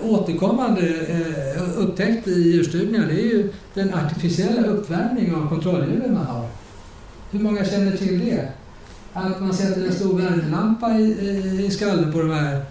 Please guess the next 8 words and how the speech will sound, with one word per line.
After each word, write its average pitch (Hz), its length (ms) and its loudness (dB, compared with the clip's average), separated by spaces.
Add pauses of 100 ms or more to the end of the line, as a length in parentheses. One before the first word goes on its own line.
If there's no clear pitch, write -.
(160)
djuren, 135 400 0
eh, - 680 -6
för 180 160 -2
att 175 180 4
de 170 140 4
ska 165 160 0
vara 165 100 2
normoterma. 160 760 2